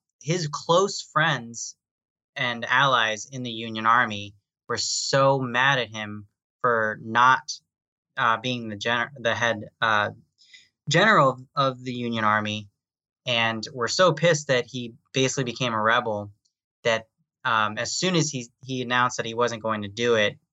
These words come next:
he had to flee. They had to flee the, um, the cemetery, and, or not cem-,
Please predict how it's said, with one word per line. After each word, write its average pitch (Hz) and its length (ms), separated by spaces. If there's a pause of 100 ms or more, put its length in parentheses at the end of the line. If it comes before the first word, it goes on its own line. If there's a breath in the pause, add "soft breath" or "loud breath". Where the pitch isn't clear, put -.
he - 160
had 117 160
to 104 60
flee. 107 760
They 123 80
had 123 100
to 110 60
flee 120 380
the, 107 240
um, 101 360
the 107 80
cemetery, 104 680 (800)
and, 113 440
or 123 120
not 110 180
cem-, - 220